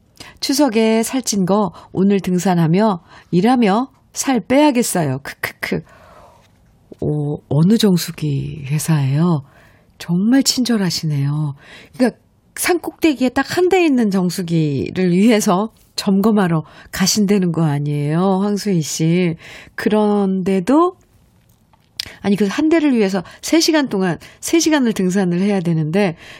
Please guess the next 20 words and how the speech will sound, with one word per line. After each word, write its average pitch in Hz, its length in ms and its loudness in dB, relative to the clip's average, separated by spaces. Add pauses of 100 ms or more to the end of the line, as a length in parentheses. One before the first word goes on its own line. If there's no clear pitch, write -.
그런데도 233 720 0 (200)
이 214 100 0
문자에서 208 880 0 (140)
느껴지는 165 580 -4
건, 170 260 -2 (640)
이게 180 120 -2
참 240 260 -4
문자만 262 480 0
읽어도 165 400 -2
그 156 220 -8 (100)
분위기가 208 640 0 (420)
이게 156 320 -10
파악이 320 380 -4
되는 143 400 -2
게 160 100 -4
신기하죠. 196 640 0 (1080)
이 240 320 0
느껴지는 202 540 0
건 214 320 -2
엄청 320 760 0